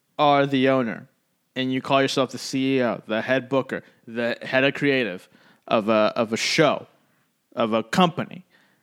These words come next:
and your company isn't doing great, everybody has the right to criticize you,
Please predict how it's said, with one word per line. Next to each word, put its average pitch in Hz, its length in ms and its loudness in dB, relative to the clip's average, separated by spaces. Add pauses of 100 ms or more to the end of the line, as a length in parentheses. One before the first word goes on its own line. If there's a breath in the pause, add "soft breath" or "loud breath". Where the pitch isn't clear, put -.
(140)
and 135 160 0
your 120 80 0
company 190 480 4
isn't 147 320 2
doing 170 280 4
great, 185 360 2 (960 soft breath)
everybody 175 520 4
has 147 280 0
the 143 100 4
right 131 360 2
to 123 80 -4
criticize 117 640 -4
you, - 180 -10